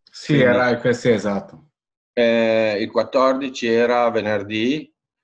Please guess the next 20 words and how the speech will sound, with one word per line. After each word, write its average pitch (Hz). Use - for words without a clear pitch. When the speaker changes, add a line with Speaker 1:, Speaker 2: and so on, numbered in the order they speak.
Speaker 2:
eh, 107
credo 131
sì, 117
venerdì 127
e 123
lunedì 117
e 101
poi 127
anche 104
martedì 104
e 120
mercoledì 131
ci -
sono 123
state 117
delle 113
tensioni 139
nei 104
me-, 107
nei, 107